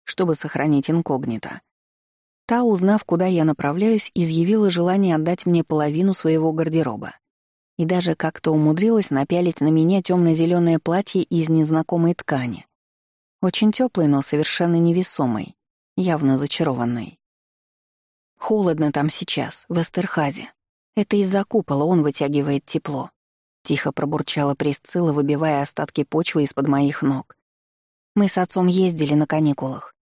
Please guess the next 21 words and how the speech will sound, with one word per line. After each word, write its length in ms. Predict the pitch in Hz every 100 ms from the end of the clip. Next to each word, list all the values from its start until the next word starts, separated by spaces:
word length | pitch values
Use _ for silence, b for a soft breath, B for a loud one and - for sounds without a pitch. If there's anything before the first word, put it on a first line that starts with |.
| _ _
У 60 | 190
меня 260 | 180 180
зуб 240 | 165 175 175
на 180 | 180 156
зуб 160 | 147
не 140 | 156 147
попадал». 560 | 147 151 151 135 139 _ _ _ _ _ _ _ _
«Я 160 | 151 151
бы 100 | 151
потерпела», 720 | 147 - 147 156 170 156 - _ _ _ _ _ _ _
в 80 | -
том 200 | 151 143
же 120 | 139
ворчливом 600 | 135 - - 160 143 139
стиле 360 | - - 185 147
ответила 440 | - 151 - 139
я, 220 | 143 156
примеряя 580 | - 143 139 139 135 135
обновку. 600 | 147 143 123 - - - _ _ _ _ -
«Не 160 | 180 180
сахарная». 800 | 190 160 - 139 135 123 -